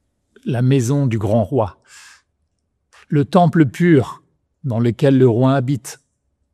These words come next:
et où le roi, le temple, ben, c'est le lieu du culte divin.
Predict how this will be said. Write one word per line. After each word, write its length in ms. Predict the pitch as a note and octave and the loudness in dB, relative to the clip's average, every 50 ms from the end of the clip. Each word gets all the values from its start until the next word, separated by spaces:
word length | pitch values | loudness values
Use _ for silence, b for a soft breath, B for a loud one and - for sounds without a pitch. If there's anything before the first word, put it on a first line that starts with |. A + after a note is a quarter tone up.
| _ _ _ _ _ _ _ _ _ _ _ _ _ _ _ _ _ _ _ _ - | _ _ _ _ _ _ _ _ _ _ _ _ _ _ _ _ _ _ _ _ -2
et 160 | F3 C3 C#3 | 2 2 2
où 160 | B2 A#2 A#2+ | 2 2 2
le 120 | A#2+ A#2+ | 2 2
roi, 440 | A2+ F#2+ F#2 B2 C#3 D3 C#3+ B2+ A2+ | 2 2 2 2 2 4 4 2 2
le 340 | A2+ A2+ B2+ B2+ A2+ G#2+ A2 | 0 -2 -4 -4 -4 -4 -4
temple, 340 | - - D#3 D3+ - - G#2+ | -2 0 0 0 2 0 -2
ben, 80 | G#2+ | -2
c'est 140 | G2+ - C#3+ | -2 -4 -4
le 80 | B2 B2+ | -4 -2
lieu 180 | A2+ B2+ C3 | 0 0 0
du 140 | A#2+ A#2 G#2 | 0 -2 -2
culte 300 | - - D#3+ C#3 - D3+ | -2 -2 -2 -2 0 -2
divin. 360 | A#2 G#2+ A2+ B2 A2 A#2 A2+ | -2 -2 -2 -2 -4 -4 -6